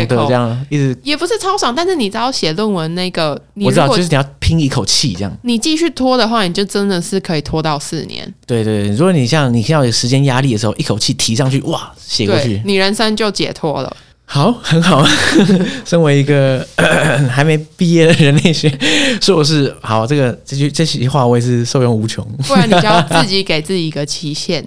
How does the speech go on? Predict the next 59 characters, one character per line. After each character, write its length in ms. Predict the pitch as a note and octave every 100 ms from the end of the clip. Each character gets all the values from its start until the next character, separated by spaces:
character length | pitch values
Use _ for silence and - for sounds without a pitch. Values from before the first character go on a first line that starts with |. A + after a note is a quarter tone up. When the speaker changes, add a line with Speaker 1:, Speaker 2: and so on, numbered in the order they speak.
| -
Speaker 1:
<laughs> 120 | _
Speaker 2:
因 140 | D#4
为 40 | -
那 120 | G#3
个 100 | A#3
期 180 | - G3
限 200 | A3+ G#3
真 100 | G3+
的 100 | F3+
是 140 | F#3
要 100 | F3
在 200 | F3+ E3 D#3+
那 140 | E3 -
里， 80 |
Speaker 1:
对 20 | -
啊。 40 |
Speaker 2:
就 100 | F#3
你 160 | G3 D#3
知 160 | -
道， 240 | E3+ E3 A3
如 140 | E3+
果 140 | E3+ D3
过 240 | - E3+
了， 80 | C#3+
你 120 | C#3+
就 320 | C#3 D#3 D3 D3
没 300 | G3+ C3 A2+
办 200 | D3+ E3+
法。 0 |
Speaker 1:
你 60 | D3+
就 100 | C#3
G 80 |
G， 120 | A#2+ B2 -
完 140 | G2+
蛋 240 | G2+ G#2+ G2+
这 80 | F#2
样。 80 |
Speaker 2:
嗯。 100 | F#2 G#2 _ _ _ _
Speaker 1:
也 180 | C3 C3
是 300 | - A#3 C#3+
啦， 400 | F#2+ - G#2+ - _ -
对。 400 | C#3+ G#2+ - - _ _
你 100 | D3
去 80 | A3+
巴 180 | G#3 F#3+
西 140 | G3
交 160 | F3+ F#3
换 100 | F3
前， 240 | C#3 A#2
你 80 | A#2+
应 60 | C3+
该 100 | D3
没 120 | B2+
有 60 |
去 200 | - -
过 100 | A#2
巴 200 | G#2+ G2+
西 200 | G2 -
吧？ 200 | D#2 A2